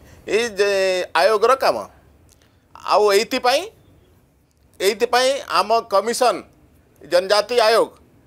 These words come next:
ଏ ବିଷୟରେ ଚିଫ୍ ସେକ୍ରେଟାରୀ, ଡିଜି ପୋଲିସ, ଏଡିଜିପି,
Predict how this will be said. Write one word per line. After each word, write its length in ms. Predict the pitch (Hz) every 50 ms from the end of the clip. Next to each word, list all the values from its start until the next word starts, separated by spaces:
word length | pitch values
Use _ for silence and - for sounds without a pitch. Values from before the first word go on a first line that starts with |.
| _ _ _ _ _ _ _ _ _ _ _ -
ଏ 360 | - 120 165 185 208 214 214
ବିଷୟରେ 420 | 180 196 196 - - 226 226 240 247 240
ଚିଫ୍ 280 | 240 - 220 226 214
ସେକ୍ରେଟାରୀ, 560 | - - 226 214 - 233 226 202 220 226 254 381 392 _ _ _ _ _ _ _ _ _ _ _ _ _ -
ଡିଜି 320 | 139 139 175 175 175 226
ପୋଲିସ, 400 | 233 - 233 226 220 233 240 233 - - - - _ _ _ _ - - - - _ _ _ _ _ _ -
ଏଡିଜିପି, 680 | - - 180 190 208 220 208 180 226 226 190 233 233